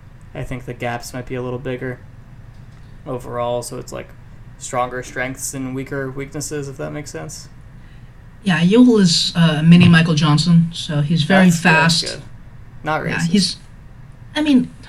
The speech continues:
Speaker 2: okay, I guess it,
Speaker 1: <laughs>
Speaker 2: okay. Uh, let's go with that. I think there are some, there are enough similarities where I can say that that isn't racist. But he's a very fast southpaw straight puncher who goes to the body a lot and struggles with grappling.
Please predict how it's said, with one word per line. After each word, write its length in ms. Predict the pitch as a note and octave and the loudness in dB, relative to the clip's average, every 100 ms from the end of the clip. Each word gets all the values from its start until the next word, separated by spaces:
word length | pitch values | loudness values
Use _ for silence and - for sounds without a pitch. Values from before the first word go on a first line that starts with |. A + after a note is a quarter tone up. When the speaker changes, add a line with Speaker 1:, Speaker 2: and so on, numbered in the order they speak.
| - - F#3 | -16 -4 -4
Speaker 2:
okay, 160 | F3+ | -2
I 120 | F3 F3+ | 0 2
guess 320 | A3 - - - E3+ - | 2 -2 -10 -16 -18 0
it, 140 | A3+ - - | 0 0 -4
Speaker 1:
<laughs> 1080 | A#3+ - E3+ E3 D3 E3+ E3 - - - - | -4 0 0 0 -4 -6 -8 -10 -14 -16 0
Speaker 2:
okay. 40 | G#3 | 2
Uh, 40 | G3 | 4
let's 220 | A3+ - | 4 4
go 200 | - G3+ | 4 6
with 140 | G3 G3 | 6 6
that. 220 | F3+ F3+ | 6 8
I 60 | |
think 160 | G3+ B3+ | 8 10
there 140 | A#3 | 10
are 40 | G#3 | 6
some, 200 | - G3+ | 2 2
there 140 | F#3+ G#3+ | 4 6
are 20 | |
enough 180 | A3 B3 | 6 6
similarities 600 | A3+ G3 F3 F3 E3+ - | 4 2 4 4 2 0
where 120 | D#3+ | 4
I 40 | |
can 200 | D#3 - | 6 6
say 180 | D3 D3+ | 2 0
that 140 | D3 E3 | -2 -4
that 160 | E3+ | -4
isn't 180 | C#3+ E3 | -4 -6
racist. 400 | C#3 C#3+ - - - - - | -6 -8 -6 -10 -12 -18 -2
But 120 | F3 | 0
he's 160 | F#3+ G3+ | 2 4
a 40 | |
very 240 | G3+ A3+ G#3+ | 6 6 6
fast 360 | F#3+ F#3+ F3+ | 6 6 6
southpaw 360 | - E3 E3 F3+ | 4 2 4 2
straight 340 | E3 F3+ E3+ | 2 2 2
puncher 300 | F3+ E3 E3 D#3+ | 4 4 4 2
who 100 | E3 | 4
goes 220 | E3 D#3+ | 4 4
to 80 | E3+ | 2
the 80 | D3 | 4
body 260 | D3 D#3 | 4 4
a 80 | D#3 | 2
lot 360 | D3+ D3 C#3+ - | 2 4 4 0
and 240 | C#3+ C#3 | 0 0
struggles 460 | - - F3 E3 D3+ | 2 4 6 6 4
with 120 | D3+ | -4
grappling. 460 | - C#3+ C#3+ C#3+ | -2 -4 -4 -8